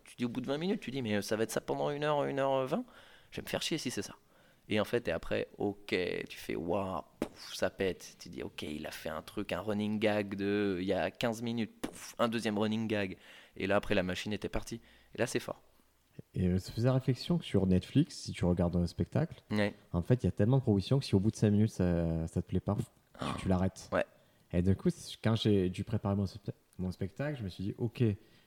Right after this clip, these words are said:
Speaker 2: si les gens, ils me consomment comme Netflix, j'ai intérêt à faire une vraie
Speaker 1: Exact.
Speaker 2: loi de Pareto, c'est-à-dire que quatre-vingts pour cent de ma puissance, il faut que je la mette dans les vingt premières minutes, hein.
Speaker 1: C'est vrai que ça, il me le dit tout le temps, euh, Slam, il me dit, il faut que ton entrée, ta sortie, elle soit...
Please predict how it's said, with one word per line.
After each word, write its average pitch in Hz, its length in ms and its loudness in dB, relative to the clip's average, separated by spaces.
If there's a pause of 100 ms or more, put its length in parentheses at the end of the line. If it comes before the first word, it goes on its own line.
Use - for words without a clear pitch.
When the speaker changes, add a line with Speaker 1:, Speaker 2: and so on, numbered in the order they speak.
(160)
Speaker 2:
si - 200 0
les 135 100 8
gens, 127 100 6
ils 135 60 6
me 113 60 6
consomment 104 420 6
comme 117 220 6
Netflix, - 540 4 (380)
j'ai 95 160 4
intérêt 113 420 6
à 95 260 4
faire 110 200 4
une 104 140 6
vraie 104 180 6
Speaker 1:
Exact. 143 40 12
Speaker 2:
loi 139 160 10
de 131 60 4
Pareto, 110 500 4
c'est-à-dire 101 380 2
que 101 80 2
quatre-vingts 123 520 2
pour 117 220 0
cent 120 220 4
de 104 220 8
ma 101 160 6
puissance, 120 400 2
il - 40 -8
faut 110 60 6
que 107 60 8
je - 120 2
la 107 100 8
mette 104 180 8
dans 104 120 6
les 95 160 8
vingt 104 180 6
premières 104 300 2
minutes, 101 300 2
hein. 95 160 0
Speaker 1:
C'est - 160 -4
vrai 120 180 6
que 107 520 6
ça, 135 120 2
il 131 60 4
me 120 60 2
le 107 100 4
dit 98 120 -2
tout 110 100 -6
le 107 80 -4
temps, 120 300 0
euh, 90 140 -2
Slam, 110 240 -4
il 98 80 -2
me 98 60 -4
dit, 117 80 -8
il 120 40 -6
faut - 140 -6
que - 80 -12
ton 110 140 0
entrée, 110 400 0
ta 107 140 0
sortie, - 440 -4
elle 95 140 -2
soit... 95 400 -4